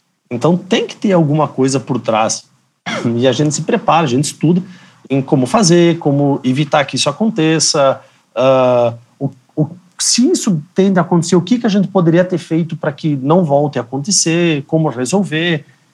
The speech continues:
E, enfim, e, e claro, o vinho vai chegar dentro da garrafa em algum momento.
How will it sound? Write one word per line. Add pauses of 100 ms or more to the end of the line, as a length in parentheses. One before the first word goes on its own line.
(260)
E, (340)
enfim, (140)
e, (140)
e
claro,
o
vinho
vai
chegar
dentro
da
garrafa
em
algum
momento.